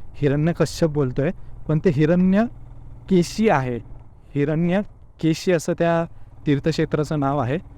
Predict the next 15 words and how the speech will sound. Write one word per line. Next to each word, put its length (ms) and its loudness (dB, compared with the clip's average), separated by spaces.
अशा 180 -2
पद्धतीने 420 0
आपण 240 0
इथे 340 -2
पोचलेलो 440 0
आहोत 180 0
हिरण्यकेशीला. 2000 -4
बाईक 280 2
वगैरे 240 2
पार्क 240 0
करूयात. 320 0
पोचलो 320 -2
तर 100 0
आहे 180 0
हिरण्यकेशीला, 680 -4